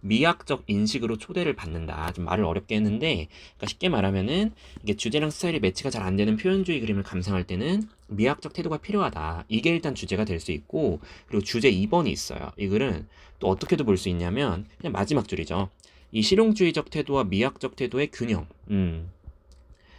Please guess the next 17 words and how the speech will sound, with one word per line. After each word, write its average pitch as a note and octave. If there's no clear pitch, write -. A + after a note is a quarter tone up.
프래그매틱한 D#3+
태도와 D3
아스테틱한 B2+
태도의 C3+
균형을 C3+
잡는 F#2+
것의 F2+
중요성, G#2
뭐 E2+
이 A2+
정도를 E3
주제로 F#2+
볼 F#2+
수도 -
있는 D#2+
거죠. -
네, E2+